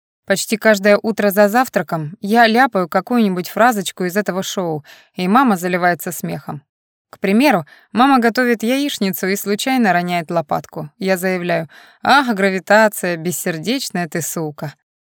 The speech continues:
Мама взрывается смехом, а папа откашливается в кулак, пряча улыбку и тем самым призывая следить за своим языком. О, еще я люблю рисовать дома, точнее их проектировать. Мне кажется, у меня это неплохо получается.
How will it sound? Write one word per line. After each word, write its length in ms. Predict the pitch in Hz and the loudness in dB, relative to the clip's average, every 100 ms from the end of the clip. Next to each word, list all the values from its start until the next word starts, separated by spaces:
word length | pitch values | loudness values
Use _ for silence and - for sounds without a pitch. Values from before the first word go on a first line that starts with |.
| _ _ | _ _
Мама 280 | 190 185 180 | 2 4 2
взрывается 580 | 170 185 180 180 - 185 | 0 0 4 2 2 -6
смехом, 500 | - 226 254 175 165 | -2 -2 0 -2 -2
а 80 | 160 | 2
папа 300 | 247 240 175 | 2 4 2
откашливается 760 | - 214 214 185 180 175 190 | 2 0 0 0 -2 -2 -4
в 80 | - | -4
кулак, 460 | 226 208 160 147 _ _ _ | -2 -2 -2 -6 _ _ _
пряча 380 | 185 185 - 175 | -2 -2 -2 -2
улыбку 400 | 208 247 - 165 | -2 -2 -4 -8
и 80 | 160 | -2
тем 180 | 214 | -2
самым 440 | 196 262 269 196 170 | 0 2 2 0 -4
призывая 420 | 175 180 226 247 | -6 -2 2 0
следить 400 | - 175 160 220 | 0 -4 -2 -4
за 80 | 202 | -6
своим 300 | - 170 160 | -6 -6 -4
языком. 580 | 151 147 147 - 143 - _ _ _ _ _ - | -6 -8 -10 -12 -12 -14 _ _ _ _ _ -2
О, 220 | 208 196 | 2 2
еще 260 | 170 - 285 | 0 0 0
я 80 | 233 | 2
люблю 320 | 190 202 269 | 0 -2 -2
рисовать 480 | 190 - 185 202 170 | -2 0 4 4 2
дома, 380 | 170 156 143 - _ _ - | -2 -2 -8 -12 _ _ -6
точнее 380 | 226 - 262 | -4 -2 -2
их 120 | 226 - | -2 -2
проектировать. 800 | 240 240 - 170 160 - - _ _ _ - - _ | -4 -4 -6 -10 -10 -12 -20 _ _ _ -20 -20 _
Мне 200 | 185 220 | 0 2
кажется, 340 | 277 254 240 233 | 4 4 2 2
у 60 | |
меня 240 | 233 233 226 | 4 4 4
это 100 | 214 | 2
неплохо 400 | 214 220 254 214 | 0 0 -4 -6
получается. 760 | - 156 - 170 151 - 160 | -6 -6 -6 -6 -8 -10 -14